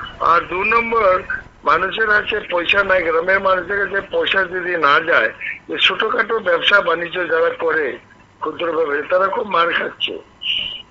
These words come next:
এটা আমরা তুলে ধরছি। আর গৃহ, যেখানে ইন্দিরা আবাস যোজনা ছিল, এরা নাম পাল্টিয়ে করেছে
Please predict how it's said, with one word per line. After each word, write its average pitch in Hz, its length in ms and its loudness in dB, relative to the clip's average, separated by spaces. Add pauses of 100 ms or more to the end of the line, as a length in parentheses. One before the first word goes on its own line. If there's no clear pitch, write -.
(400)
এটা 196 260 2
আমরা 190 200 2
তুলে 160 320 -4
ধরছি। 151 540 -2
আর 151 500 4 (1400)
গৃহ, 185 260 -2 (1000)
যেখানে 202 680 2
ইন্দিরা 180 480 2
আবাস 185 320 6
যোজনা 160 540 0 (100)
ছিল, 190 180 2
এরা 190 340 6
নাম 160 340 2
পাল্টিয়ে 180 640 0 (440)
করেছে 180 680 2